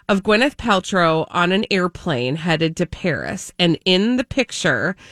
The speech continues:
she was wearing a face mask. There,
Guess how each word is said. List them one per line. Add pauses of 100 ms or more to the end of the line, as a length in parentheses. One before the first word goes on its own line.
(240)
she
was
wearing
a
face
mask. (640)
There,